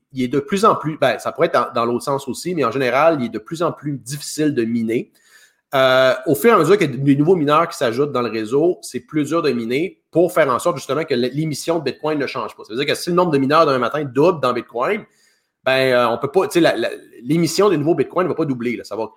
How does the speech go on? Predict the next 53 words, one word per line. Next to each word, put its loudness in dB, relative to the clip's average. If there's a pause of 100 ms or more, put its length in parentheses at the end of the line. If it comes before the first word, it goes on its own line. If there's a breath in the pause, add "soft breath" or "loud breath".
(120)
relativement 0
rester -4
stable 0
dans -4
le -6
temps -4 (440 loud breath)
parce 0
qu'à 4
peu 2
près 2
à 4
tous -4
les 4
deux 2
semaines, -4
il 0
y 0
a 0
une -4
adaptation, 0
il -2
y -2
a -4
un -4
ajustement -2
de -8
la -6
difficulté -8
de -4
minage. -8 (440 soft breath)
Euh, 4 (100)
puis -8
ça, 4
c'est 0
quelque 0
chose 4
qui 2
arrive 4
notamment 2
dans, 2
dans -4
le -4
domaine -2
de 0
l'or, 0
le 0
minage 0
de 2
l'or 4
de 0
manière 0
un 0
peu 2